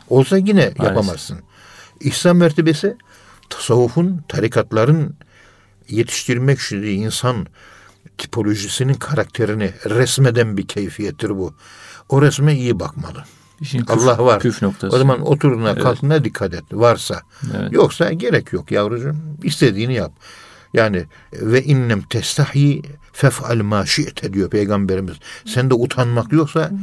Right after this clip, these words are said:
Speaker 1: dilediğini yap diyor.
Speaker 2: Utanmıyorsan
Speaker 1: Hani ben bu
Speaker 2: istediğini
Speaker 1: dediğimi
Speaker 2: yap.
Speaker 1: Peygamberimiz de demiş. Ben biraz daha abartılı bir üslupla anlatıyorum ki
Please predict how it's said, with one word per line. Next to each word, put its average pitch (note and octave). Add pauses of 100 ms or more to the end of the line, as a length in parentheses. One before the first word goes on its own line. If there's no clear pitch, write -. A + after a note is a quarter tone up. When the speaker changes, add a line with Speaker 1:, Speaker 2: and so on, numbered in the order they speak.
(180)
Speaker 1:
dilediğini F3
yap D3+
diyor. F2+
Speaker 2:
Utanmıyorsan A#2+
Speaker 1:
Hani G#2
ben C3
bu -
Speaker 2:
istediğini C#3+
Speaker 1:
dediğimi A#2
Speaker 2:
yap. D3
Speaker 1:
Peygamberimiz D#3
de B2+
demiş. C3+ (440)
Ben D#3
biraz D#3
daha D3
abartılı B2+
bir A#2
üslupla A2+
anlatıyorum D3
ki G2+